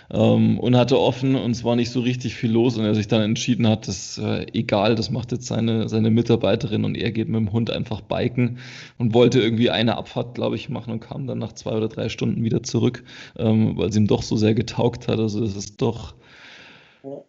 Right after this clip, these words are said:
Speaker 1: ja, irgendwie ziemlich viel Herzblut, ähm, da in ganz viele Geschichten auch drin steckt, ähm, und dass es, ja, oft irgendwie sich,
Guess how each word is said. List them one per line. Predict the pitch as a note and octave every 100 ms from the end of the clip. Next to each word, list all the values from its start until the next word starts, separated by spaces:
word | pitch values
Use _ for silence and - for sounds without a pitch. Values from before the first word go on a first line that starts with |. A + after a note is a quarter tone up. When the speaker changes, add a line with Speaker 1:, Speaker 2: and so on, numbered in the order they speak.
| -
Speaker 1:
ja, | C3 B2+ G#2
irgendwie | B2+ A#2+ A#2+
ziemlich | B2 C#3 B2
viel | A#2+
Herzblut, | A#2 A#2+ - A2+ G#2
ähm, | F2 A2 G#2 G#2
da | F#2
in | G#2+
ganz | G#2+ A2
viele | -
Geschichten | G#2+ - D3+ - -
auch | -
drin | - A2+ A#2
steckt, | - A#2+ A#2+ - -
ähm, | A2 A#2 A2 A2 G#2+ A2 A2
und | - G#2+
dass | G#2
es, | G2+ - -
ja, | - G#2 A2
oft | - -
irgendwie | - G#2+ G#2+
sich, | A2 -